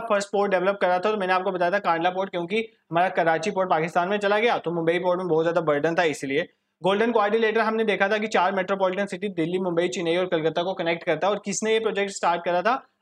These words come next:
अटल बिहारी वाजपेयी जी के टाइम पे start हुआ था। National Highway One connect करता है दिल्ली to अमृतसर, पहला वाला National Highway important है।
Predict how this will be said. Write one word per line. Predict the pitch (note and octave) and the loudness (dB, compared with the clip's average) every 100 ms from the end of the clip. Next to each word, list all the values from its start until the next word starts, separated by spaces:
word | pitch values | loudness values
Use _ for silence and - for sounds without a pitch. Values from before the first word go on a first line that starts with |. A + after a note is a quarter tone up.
| F3+ | -2
अटल | F#3 F#3 | 0 0
बिहारी | E3 E3 | 0 0
वाजपेयी | F#3 C#3 C#3 D#3 | 2 0 2 0
जी | D3+ | 0
के | E3+ | -2
टाइम | E3 D#3 | -2 -2
पे | D#3+ | -2
start | E3 D3+ | 0 0
हुआ | D#3 D3 | 0 -4
था। | D#3+ - _ _ F#3 | -6 -18 _ _ 0
National | F#3+ F#3+ A#3+ | 0 2 0
Highway | A3 A3+ | 2 2
One | A3 A3 | 0 0
connect | G#3+ G3+ G3 | 0 0 0
करता | F#3+ G3+ | 0 0
है | G3 | 0
दिल्ली | E3 E3 | 0 2
to | F#3+ | 0
अमृतसर, | E3+ E3+ F3+ | 0 0 -2
पहला | F#3+ D#3 D#3 F#3 | -2 0 2 2
वाला | F#3 F#3+ | 2 0
National | E3+ D#3 F3+ | -2 -4 -4
Highway | E3+ F#3 - | -2 -2 -4
important | D#3+ D3+ D3 | -2 -2 -2
है। | D#3+ | -6